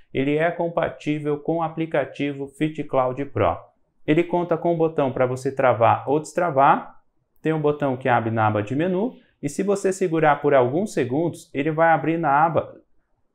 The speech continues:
do controlador de música. E você também consegue editar a função deste botão aqui no menu de configurações. Eu achei bem legal essa opção.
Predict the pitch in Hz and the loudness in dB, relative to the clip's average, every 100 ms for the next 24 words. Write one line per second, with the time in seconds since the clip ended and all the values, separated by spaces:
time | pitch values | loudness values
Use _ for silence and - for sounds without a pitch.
0 | - 135 147 156 156 151 139 147 151 180 | -6 -4 -2 -2 0 2 2 2 0 -2
1 | 170 135 139 127 - 95 85 90 - - | -2 0 0 0 -2 -8 -8 -8 -14 -20
2 | _ 127 131 147 156 165 160 156 156 160 | _ -4 -2 0 -2 -2 -2 -2 -2 -4
3 | 160 147 143 - 151 190 190 190 - 151 | -2 -2 -2 -2 0 0 -2 -4 2 2
4 | 160 156 156 160 156 - 143 151 139 131 | 2 0 -2 -4 -6 -4 -4 -6 -4 -4
5 | 139 139 156 156 143 143 135 135 139 139 | -2 -2 -2 0 -2 -2 -4 -4 -4 -4
6 | 135 135 131 139 143 147 151 139 - - | -4 -6 -6 -6 -4 -2 0 0 -2 -6
7 | 127 - - - - - 110 113 - 120 | -6 -6 -12 -18 -14 -2 0 0 -2 -4
8 | 110 107 127 180 180 127 120 123 147 - | -4 -4 -2 -2 -2 0 0 0 -6 -10
9 | - 131 143 247 - | -10 -4 -4 -4 -10